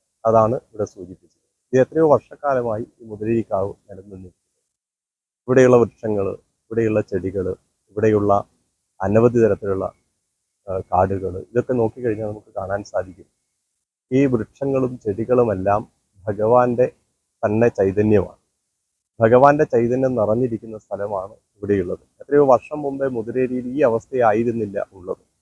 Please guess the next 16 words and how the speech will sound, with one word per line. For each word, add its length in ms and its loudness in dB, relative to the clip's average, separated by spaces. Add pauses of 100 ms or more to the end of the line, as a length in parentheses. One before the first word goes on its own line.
(560)
മുതിരേരി 420 2
എന്ന് 160 0
പറയുന്നത് 440 -4 (140)
ചെറിയ 260 -2 (100)
ഒരു 100 -6 (100)
കാവായിരുന്നു. 560 -2 (920)
ആ 20 0 (120)
കാവില് 380 4 (920)
ഇവിടെ 220 4 (220)
ഏറ്റവും 340 -10 (100)
പഴയ 300 0 (540)
ഒരു 160 -4
വലിയ 340 2 (560)
നാലുകെട്ടുണ്ടായിരുന്നു. 760 -6 (800)
ആ 40 0 (100)
നാലുകെട്ടിലാണ് 680 0